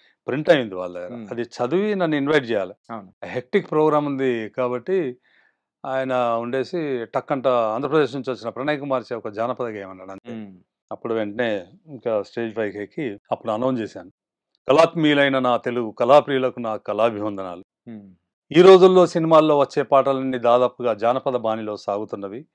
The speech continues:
Speaker 2: హ్మ్.
Speaker 1: ఈ జానపద బాణీలను తీసుకొని వెస్టర్న్ ఇన్‌స్ట్రుమెంట్స్, రిథమ్ బాక్స్, యాక్ట్ ప్యాడ్స్ లాంటి ఇన్‌స్ట్రుమెంట్ యూజ్ చేస్తూ వాటి షేప్‌ను మార్చేసి సొమ్ము గడిస్తున్నారు నిర్మాతలు, సంగీత దర్శకులు. ఎందుకు
Speaker 2: Hmm.
Speaker 1: అంటే ట్రెండ్ మారిపోయిందని చెప్పేసి.
Speaker 2: అవును.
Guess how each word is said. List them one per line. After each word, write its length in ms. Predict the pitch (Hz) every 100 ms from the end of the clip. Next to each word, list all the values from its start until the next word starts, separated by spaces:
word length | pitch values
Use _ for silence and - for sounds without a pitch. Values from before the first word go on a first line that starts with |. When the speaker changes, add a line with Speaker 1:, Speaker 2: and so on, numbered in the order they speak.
| 123
Speaker 2:
హ్మ్. 200 | 113 98 95 _ _ _ _ _ _ 127
Speaker 1:
ఈ 100 | 117
జానపద 420 | 127 175 185 175
బాణీలను 500 | 135 139 185 190 165
తీసుకొని 540 | 160 - 170 147 143
వెస్టర్న్ 360 | 127 131 175 147
ఇన్‌స్ట్రుమెంట్స్, 520 | 131 - 139 123 107
రిథమ్ 300 | 120 131 139
బాక్స్, 320 | 127 123 - - _ _ _ -
యాక్ట్ 260 | 135 - 170
ప్యాడ్స్ 320 | 156 139 117
లాంటి 240 | 135 123
ఇన్‌స్ట్రుమెంట్ 460 | 123 139 - 160 131
యూజ్ 300 | 127 156 131
చేస్తూ 280 | 143 - 160 175 _ _ -
వాటి 260 | 147 151
షేప్‌ను 340 | 160 180 180 180
మార్చేసి 540 | 165 135 151 131 175 120 - _ _
సొమ్ము 280 | - 151 165
గడిస్తున్నారు 760 | 160 156 - 147 143 139 135 135
నిర్మాతలు, 640 | 127 127 139 135 131 131
సంగీత 440 | - 110 113 135 123
దర్శకులు. 500 | 110 101 107 107 107
ఎందుకు 300 | 147 151 151
Speaker 2:
Hmm. 80 |
Speaker 1:
అంటే 240 | 123 131 220 _ _ _ _ 170
ట్రెండ్ 240 | 190 202
మారిపోయిందని 500 | 185 156 147 123 107
చెప్పేసి. 500 | 104 - 101 - 113 - -
Speaker 2:
అవును. 200 | 123